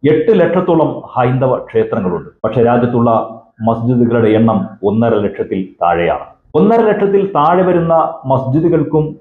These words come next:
അതുപോലെ തന്നെ മതസ്ഥാപനങ്ങൾക്കുമുള്ള ഭൂമിയുടെ അളവ് എത്രയുണ്ടാകും എന്നുള്ളത് രാജ്യത്ത് രേഖയുണ്ട്. എല്ലാവരും പറയുന്നത് രാജ്യത്ത് റെയിൽവേ ഡിപ്പാർട്ട്മെന്റ് കഴിഞ്ഞാൽ തൊട്ടടുത്ത സ്ഥാനത്ത് ഭൂമിയുള്ളത് വഖഫ് ബോർഡിന്റെ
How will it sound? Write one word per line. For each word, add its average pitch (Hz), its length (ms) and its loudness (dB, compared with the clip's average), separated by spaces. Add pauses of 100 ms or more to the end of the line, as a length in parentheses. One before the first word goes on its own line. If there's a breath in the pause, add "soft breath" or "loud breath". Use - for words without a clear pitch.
(140)
അതുപോലെ 151 340 4
തന്നെ 143 220 2
മതസ്ഥാപനങ്ങൾക്കുമുള്ള 135 1080 0 (240)
ഭൂമിയുടെ 139 560 2
അളവ് 120 260 2 (260)
എത്രയുണ്ടാകും 120 640 4
എന്നുള്ളത് 104 340 -2 (240)
രാജ്യത്ത് 104 380 -4 (140)
രേഖയുണ്ട്. 95 500 -4 (300)
എല്ലാവരും 139 400 2
പറയുന്നത് 143 400 2 (580)
രാജ്യത്ത് 143 420 2
റെയിൽവേ 151 380 4 (380)
ഡിപ്പാർട്ട്മെന്റ് 135 600 0
കഴിഞ്ഞാൽ 131 320 2 (280)
തൊട്ടടുത്ത 131 560 0
സ്ഥാനത്ത് 117 420 0 (200)
ഭൂമിയുള്ളത് 110 600 2 (360)
വഖഫ് 110 320 0
ബോർഡിന്റെ 101 360 2